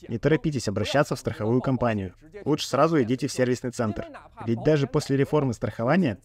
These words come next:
количество страховых случаев остается главным фактором повышения стоимости страховки в следующем году, а не цена каждого отдельного ремонта. Не тратьте драгоценные страховые случаи на такие мелкие повреждения. Можно воспользоваться технологией ремонта вмятин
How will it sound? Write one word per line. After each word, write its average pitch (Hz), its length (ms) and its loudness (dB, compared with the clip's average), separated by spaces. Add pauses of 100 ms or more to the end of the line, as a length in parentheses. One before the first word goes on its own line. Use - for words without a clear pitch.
количество 127 420 0
страховых 127 500 -2
случаев 139 480 0
остается 120 500 -2
главным 120 380 2
фактором 131 420 0
повышения 117 500 0
стоимости 117 440 -2
страховки 120 480 0
в - 80 -12
следующем 117 480 0
году, 110 280 0 (280)
а 117 80 -4
не 131 120 2
цена 143 320 2
каждого 113 420 0
отдельного 135 440 2
ремонта. 117 460 0 (420)
Не 135 120 0
тратьте 151 340 2
драгоценные 113 580 2
страховые 113 420 -2
случаи 139 480 0
на 110 120 -2
такие 120 260 0
мелкие 127 340 0
повреждения. 117 680 0 (560)
Можно 131 260 2
воспользоваться 139 600 2
технологией 131 640 0
ремонта 117 340 0
вмятин 123 400 0